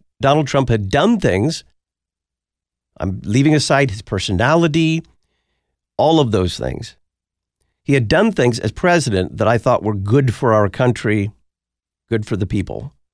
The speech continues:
So I very hesitantly voted for him. It was really a vote against Joe Biden because there was no other choice. So I did. Could I bring myself to vote for Donald Trump again? I don't know.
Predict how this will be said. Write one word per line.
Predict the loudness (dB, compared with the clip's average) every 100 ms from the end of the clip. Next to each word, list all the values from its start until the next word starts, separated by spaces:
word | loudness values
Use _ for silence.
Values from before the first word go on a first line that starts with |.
| _ _ _ _ -6
So | 0 2 2 0 -2
I |
very | 0 2 4 2
hesitantly | 2 0 2 0 -2 -2 -2 -2 -4 _
voted | -2 0 2 0
for | -4 -6
him. | -4 -4 -4 -8 _ _ _ -8
It | -8
was | -6 -6
really | -2 0 0 -2
a |
vote | -2 -2 -2
against | -2 0 0 -2
Joe | -4 -2
Biden | 0 0 2 0 0 -4 _ _ _ -12
because | -4 -2 0
there | 0
was | 0
no | -4
other | -4
choice. | -8 -12 -16 -20 _
So | 0 0 0 -8 _ _ _ _ -4
I | 0
did. | 0 0 -4 _ _ _ _ _ _ _
Could | -2 0
I |
bring | 2 4
myself | 2 2 0
to | 0
vote | 0 0
for | 0
Donald | 2 2 0
Trump | 0 -2 -2 -8
again? | -6 -2 -2 -2 -8 -14 _ _ _ _ _ -6
I |
don't | -6 -4
know. | -2 0 -2 -4